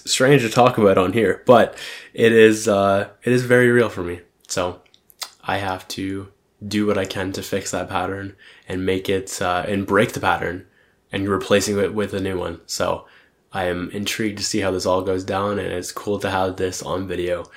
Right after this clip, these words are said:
so I can reference it when I do. Doing abs twice a week is absolutely essential if I want them, if I want my six pack to show. It is a, I don't want to do the Saturday <laughs> really. So I do Tuesday and Saturday for abs,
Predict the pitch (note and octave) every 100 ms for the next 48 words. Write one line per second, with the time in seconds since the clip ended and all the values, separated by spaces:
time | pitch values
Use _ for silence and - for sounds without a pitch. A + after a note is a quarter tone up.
0 | - - - E2+ F2+ D#2 F2+ - G2+ -
1 | G#2+ - _ _ - - - - - _
2 | _ _ _ - A#2 D3+ D3 B2 A#2+ -
3 | - G2+ G#2 G#2+ G2 G2+ - G#2+ - F2+
4 | G2+ - G#2+ G#2+ G#2 F#2+ - F#2 G2+ A2+
5 | A2 A#2 A2 G#2 G2+ G2 G2 F#2+ F#2 F#2+
6 | _ - G#2+ G2+ G2+ G2 F#2+ - F#2 -
7 | G2+ - F2+ - - - - - - _
8 | _ G#2+ G#2+ G#2+ G#2 G2 G2 F#2 F2+ F2+
9 | - _ _ _ _ _ _ _ - A2+
10 | A2 B2 A2 G#2 G#2 G#2 - _ - -
11 | G2+ G2 G2+ G2 F#2+ F#2+ F#2+ F#2+ F#2+ F#2+
12 | F#2+ G2 - - D3 - - _ _ -
13 | - - - A2+ G#2 A2 A2 - A2 A2
14 | G#2 G#2+ G#2+ F#2+ F#2+ F#2+ F#2+ F#2+ F#2 F#2+
15 | F#2+ -